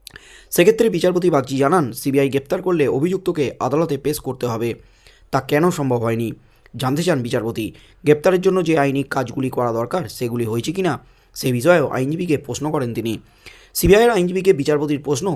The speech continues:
কেন অভিযুক্তকে হেফাজতে নেওয়া হয়নি। বিচারপতি বাগচির মন্তব্য, যদি অভিযুক্তকে গ্রেপ্তার করা হয়, তবেই জামিন পাওয়ার অধিকার থাকবে। সিবিআইয়ের আইনজীবী জানান, সুজয় কৃষ্ণ হাসপাতালে ছিলেন বলে তাকে গ্রেপ্তার করা যায়নি।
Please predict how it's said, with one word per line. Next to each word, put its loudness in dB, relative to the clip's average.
কেন -2
অভিযুক্তকে 0
হেফাজতে -2
নেওয়া -4
হয়নি। -4
বিচারপতি 10
বাগচির 6
মন্তব্য, 8
যদি 8
অভিযুক্তকে 6
গ্রেপ্তার 4
করা 6
হয়, 6
তবেই 4
জামিন 2
পাওয়ার 4
অধিকার 2
থাকবে। -2
সিবিআইয়ের 6
আইনজীবী 2
জানান, 0
সুজয় 2
কৃষ্ণ -2
হাসপাতালে -2
ছিলেন -2
বলে 0
তাকে -2
গ্রেপ্তার -2
করা 0
যায়নি। -2